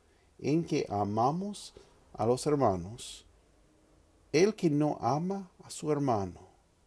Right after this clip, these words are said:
está en muerte". Es, es muy simple. Cuando tenemos Cristo, cuando empezamos por una oración de fe,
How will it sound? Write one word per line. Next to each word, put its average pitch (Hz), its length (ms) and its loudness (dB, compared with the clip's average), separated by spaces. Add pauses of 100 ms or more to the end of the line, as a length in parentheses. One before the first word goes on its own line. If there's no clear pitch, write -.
(400)
está 113 400 -2
en 117 80 -2
muerte". 107 640 -6 (1800)
Es, 143 260 -4
es - 340 -10
muy 143 200 -4
simple. 165 400 -8 (1700)
Cuando 135 360 -6
tenemos 131 360 -4
Cristo, 135 560 -6 (100)
cuando 120 220 -2
empezamos 156 960 -4 (1400)
por 135 160 0
una 123 200 0
oración 110 600 0
de 139 120 -4
fe, 92 380 -8